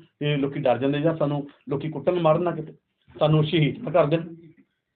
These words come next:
ਆਪਾਂ ਪਿਛਲੇ ਦਿਨ ਸਿੱਖਿਆ ਸੀਗਾ ਵੀ ਸ਼ਹੀਦੀ ਪਾਉਣੀ ਜਿਹੜੀ ਹੈ ਨਾ, ਸ਼ਹੀਦੀ ਪ੍ਰਭੂ ਯਿਸੂ ਮਸੀਹ ਨੇ ਕਿਹਦੇ ਵਾਸਤੇ ਪਾਈ? ਆਪਣੇ ਵਾਸਤੇ ਪਾਈ ਪ੍ਰਭੂ ਯਿਸੂ ਮਸੀਹ ਨੇ। ਕਿਹਦੇ ਵਾਸਤੇ ਪ੍ਰਭੂ ਸ਼ਹੀਦ ਹੋ ਗਏ? ਕਿਹਦੇ ਵਾਸਤੇ ਪ੍ਰਭੂ ਯਿਸੂ ਮਸੀਹ ਕੁਰਬਾਨ ਹੋ ਗਏ? ਕਿਹਦੇ ਵਾਸਤੇ ਸੂਲੀ ਤੇ ਚੜ੍ਹੇ ਆ?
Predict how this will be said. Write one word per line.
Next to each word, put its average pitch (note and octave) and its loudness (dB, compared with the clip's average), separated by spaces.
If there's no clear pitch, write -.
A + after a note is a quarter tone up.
ਆਪਾਂ C3 0
ਪਿਛਲੇ D3+ -4
ਦਿਨ D#3 0
ਸਿੱਖਿਆ D3+ 0
ਸੀਗਾ F3+ 0
ਵੀ F#3+ 2
ਸ਼ਹੀਦੀ F#3+ -2
ਪਾਉਣੀ D#3+ 2
ਜਿਹੜੀ E3 2
ਹੈ D3 0
ਨਾ, D3 -4
ਸ਼ਹੀਦੀ E3 2
ਪ੍ਰਭੂ F#3 -2
ਯਿਸੂ F3 0
ਮਸੀਹ F#3 -2
ਨੇ G3 0
ਕਿਹਦੇ F#3+ 0
ਵਾਸਤੇ G3 0
ਪਾਈ? E3 0
ਆਪਣੇ D#3+ 0
ਵਾਸਤੇ B3+ 4
ਪਾਈ C4+ 6
ਪ੍ਰਭੂ A#3+ 4
ਯਿਸੂ G#3 4
ਮਸੀਹ G3+ 2
ਨੇ। G3 -4
ਕਿਹਦੇ G3 4
ਵਾਸਤੇ A3+ 2
ਪ੍ਰਭੂ A3+ 4
ਸ਼ਹੀਦ A3+ 4
ਹੋ F3 4
ਗਏ? E3 2
ਕਿਹਦੇ G#3 6
ਵਾਸਤੇ A#3+ 4
ਪ੍ਰਭੂ A#3 4
ਯਿਸੂ A3 6
ਮਸੀਹ A3 2
ਕੁਰਬਾਨ F#3+ 4
ਹੋ F3+ 4
ਗਏ? F#3 0
ਕਿਹਦੇ G#3+ 4
ਵਾਸਤੇ A#3+ 4
ਸੂਲੀ A3+ 4
ਤੇ A3 4
ਚੜ੍ਹੇ A3 4
ਆ? A3+ -2